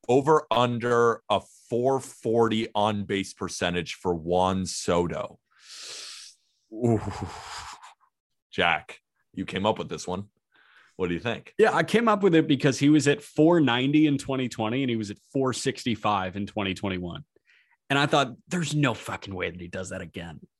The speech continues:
Speaker 2: And then I was thinking about it and I kept on shifting the number. I had it again at four sixty.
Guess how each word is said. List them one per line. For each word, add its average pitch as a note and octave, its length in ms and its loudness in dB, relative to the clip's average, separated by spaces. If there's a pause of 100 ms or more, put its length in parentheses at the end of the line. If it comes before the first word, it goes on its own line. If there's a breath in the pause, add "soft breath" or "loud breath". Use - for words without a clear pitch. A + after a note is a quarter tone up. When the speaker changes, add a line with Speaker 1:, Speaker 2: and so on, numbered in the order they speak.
Speaker 2:
And D3+ 160 2
then E3+ 100 4
I E3 40 4
was D3+ 140 2
thinking D3 240 4
about C3 180 4
it - 20 2
and B2 80 2
I A2+ 80 2
kept - 260 -2
on C#3 140 2
shifting A#2+ 520 -2
the G2+ 60 -4
number. F2+ 420 -10
I A#2+ 160 0
had B2+ 260 2
it C3+ 200 2 (460 soft breath)
again B2+ 320 2
at A#2+ 120 -4
four C3 280 0
sixty. B2+ 720 -2